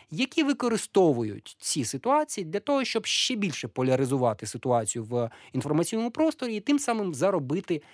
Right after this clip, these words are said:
певним чином там свої перегляди, свої, е, свої рейтинги і так далі. І ще, е, пару слів про ще один механізм, який я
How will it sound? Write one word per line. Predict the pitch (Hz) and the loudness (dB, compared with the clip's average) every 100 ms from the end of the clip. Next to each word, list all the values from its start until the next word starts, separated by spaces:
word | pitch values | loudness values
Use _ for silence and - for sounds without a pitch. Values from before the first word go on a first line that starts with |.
| - _ | -20 _
певним | 170 160 143 | 4 6 4
чином | 123 151 151 135 117 | 4 2 4 2 0
там | 107 113 | 0 -2
свої | 101 - 120 123 120 | -2 -4 -2 -2 -2
перегляди, | 117 147 226 208 160 143 | -2 0 0 -2 -4 -6
свої, | - 123 127 117 - - - | -4 -4 -4 -4 -8 -16 -6
е, | 120 120 | -4 -4
свої | 110 120 120 | -2 0 4
рейтинги | 196 220 165 131 | 2 2 -2 0
і | 147 | 0
так | 135 113 | -2 -4
далі. | 104 101 _ - - - - - _ - | -10 -12 _ -20 -20 -20 -20 -20 _ -4
І | |
ще, | 196 - 302 302 214 | -2 2 2 2 2
е, | 208 208 | 0 2
пару | 240 240 | 2 2
слів | - 214 | 0 -6
про | - 202 190 | 2 2 4
ще | - 220 202 | 2 4 4
один | 143 123 120 | 2 0 -2
механізм, | 117 120 143 127 110 113 | -2 -2 0 0 -2 -4
який | 127 - 123 | -6 -6 -6
я | 117 117 | -4 -6